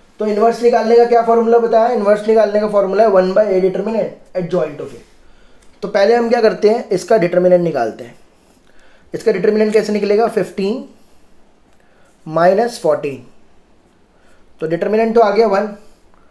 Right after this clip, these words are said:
और एडजॉइंट कैसे निकालते हैं? एडजॉइंट तो two cross two का एडजॉइंट direct निकल जाता है। कैसे? इन दोनों को interchange कर दो, ये तीन हो गया, ये पाँच, इन दोनों के sign change कर दो, ये माइनस टू, ये माइनस सेवन।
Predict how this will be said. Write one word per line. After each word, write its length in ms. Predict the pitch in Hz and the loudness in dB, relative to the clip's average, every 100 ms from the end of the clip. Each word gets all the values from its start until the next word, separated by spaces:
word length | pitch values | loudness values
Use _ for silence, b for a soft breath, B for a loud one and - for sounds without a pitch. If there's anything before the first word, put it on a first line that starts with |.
| b b b b b - | b b b b b -2
और 120 | 180 | 0
एडजॉइंट 420 | 185 151 190 220 | 0 2 2 4
कैसे 180 | 233 220 | 2 2
निकालते 440 | 226 220 214 214 | 4 4 2 0
हैं? 80 | 240 | 2
एडजॉइंट 560 | 196 151 185 190 220 214 | 0 2 0 2 0 2
तो 400 | 214 262 - - _ _ b b b - | 2 2 -2 -18 _ _ b b b -6
two 100 | 202 | -4
cross 260 | 208 233 233 | 2 2 2
two 100 | 220 | -2
का 160 | 226 226 | 0 0
एडजॉइंट 400 | 175 190 220 180 | 0 -2 -2 0
direct 260 | 185 185 | 0 0
निकल 220 | 214 208 214 | -4 0 2
जाता 220 | 208 233 | 2 0
है। 60 | |
कैसे? 300 | 220 185 - 240 - - _ b b b b b | 0 -2 0 -4 -6 -20 _ b b b b b
इन 100 | 175 | -2
दोनों 180 | 190 185 | 0 2
को 100 | 220 | 0
interchange 580 | 185 208 - 202 208 - | 0 -4 -2 -2 -2 -2
कर 160 | 220 | 0
दो, 200 | 220 240 B B - | 0 -2 B B -4
ये 100 | 175 | -4
तीन 260 | 175 185 196 | -2 -4 -2
हो 120 | 196 | 0
गया, 160 | 202 | 2
ये 120 | 208 196 | 2 2
पाँच, 420 | 196 196 240 - - b b b b b - | 0 -2 -2 -8 -20 b b b b b -4
इन 120 | 175 | 0
दोनों 200 | 190 190 | 2 2
के 100 | 220 | 2
sign 300 | 214 185 190 | 2 0 0
change 300 | 202 214 202 | 2 2 2
कर 160 | 226 208 | -2 2
दो, 180 | 214 220 | 4 4
ये 160 | 185 | 2
माइनस 400 | 175 165 185 202 214 | 0 0 0 -2 -4
टू, 120 | 220 | -4
ये 140 | 190 | -2
माइनस 340 | 175 147 147 143 | -2 -4 -6 -10
सेवन। 280 | 131 107 | -12 -12